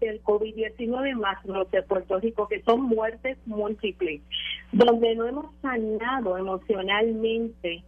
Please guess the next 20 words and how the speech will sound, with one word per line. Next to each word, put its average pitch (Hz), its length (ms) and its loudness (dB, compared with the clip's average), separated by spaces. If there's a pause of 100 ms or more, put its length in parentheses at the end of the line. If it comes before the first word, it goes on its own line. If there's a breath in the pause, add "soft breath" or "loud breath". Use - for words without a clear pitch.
(340 loud breath)
el 226 160 10
impacto 220 640 0
de 247 100 0
María 240 480 -2
terremoto, 247 800 0 (140)
y 247 180 -2
todavía 214 840 -2
en 202 140 -2
esa 208 300 0
herida 269 600 -2 (200)
se 180 160 -4 (160)
suma 285 520 -2 (380 loud breath)
todas 226 260 10
las 254 180 2 (120)
pérdidas 254 540 -6 (160)
causadas 214 800 -4 (100)
por 202 160 -2
el, 180 240 -6 (140)
la 202 180 0
pandemia. 185 640 -2